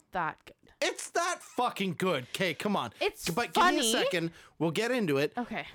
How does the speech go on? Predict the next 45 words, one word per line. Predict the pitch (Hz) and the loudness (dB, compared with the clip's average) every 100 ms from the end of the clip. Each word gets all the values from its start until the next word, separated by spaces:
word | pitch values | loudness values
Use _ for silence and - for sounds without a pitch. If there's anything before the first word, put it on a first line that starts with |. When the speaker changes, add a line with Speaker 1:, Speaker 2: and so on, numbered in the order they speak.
| - | -4
Speaker 2:
But | 233 180 151 - - - _ _ _ _ _ _ _ _ _ - | -2 0 -2 -6 -20 -20 _ _ _ _ _ _ _ _ _ -4
they | 165 | -2
have | 170 202 208 196 170 - | 0 0 0 -2 -6 -4
a | |
little | 170 175 202 | 0 0 0
bit | 220 | -2
of | 214 | -2
a | 196 | -2
goat | 135 190 190 | 0 -2 -2
thing | - 160 147 147 | -4 -2 0 0
that | 143 - | -2 -2
goes | 143 143 131 | 0 0 0
on | 135 127 131 | 0 0 -2
throughout | 123 143 143 | -4 -2 -2
the | 120 | 2
Speaker 1:
<laughs> | 247 | 2
Speaker 2:
movie | 170 139 139 143 | 2 0 0 -2
where | 143 151 147 139 - | -2 -2 0 -2 -2
they, | 156 147 131 139 | -2 -2 -6 -6
goats | 190 208 - - | -2 0 -2 -6
scream. | - 170 160 160 160 147 - | -2 -2 0 0 -2 -4 -4
They | 139 | -2
like | 139 311 | 0 0
Speaker 1:
There's | 349 | 0
Speaker 2:
to | |
Speaker 1:
a, | 480 | -2
Speaker 2:
scream. | - 160 302 | -2 0 2
Speaker 1:
it's | 214 | 2
a | 370 | 0
video. | 254 339 359 254 | 0 2 4 4
It, | - 233 | 2 0
there's | 294 | -2
videos | 220 269 269 247 | -2 0 2 2
on | 226 | 0
YouTube | 226 - 185 147 | -2 -4 -6 -6
of | 185 | -8
the | 185 | -10
screaming | - 240 240 226 208 | -10 -6 -4 -2 0
goats | 190 - - - | -2 -2 -10 -6
that | 156 | -2
Speaker 2:
Yes. | 160 202 - - - _ | 0 -2 -4 -10 -12 _
Speaker 1:
scream, | - 254 226 151 | -8 -2 -2 -2
and | 160 170 | -8 -6
they're | 165 | -6
hilarious. | 180 180 143 - - | -4 -4 -4 -8 -14